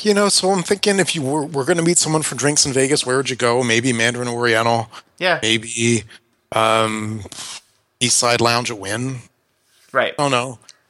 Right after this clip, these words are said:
Speaker 1: But, yeah, I mean, you could kinda just use a nice place to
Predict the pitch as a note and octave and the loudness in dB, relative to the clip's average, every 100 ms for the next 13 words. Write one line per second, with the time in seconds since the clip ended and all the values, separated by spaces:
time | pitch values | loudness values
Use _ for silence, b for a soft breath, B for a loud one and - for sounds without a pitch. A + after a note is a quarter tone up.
0 | b b b - B2+ B2 B2 - - - | b b b -2 2 2 0 0 0 0
1 | F#3+ C4 A2 C3 D3 D3+ - - G3+ F#3 | 0 2 4 4 2 0 -2 2 2 2
2 | D#3+ - D#3+ E3+ C#3 A#2 C3+ - - C3+ | 0 -2 0 0 0 2 2 0 0 2
3 | C#3 C3+ - - - C3 A#2+ | 2 2 2 0 0 0 -2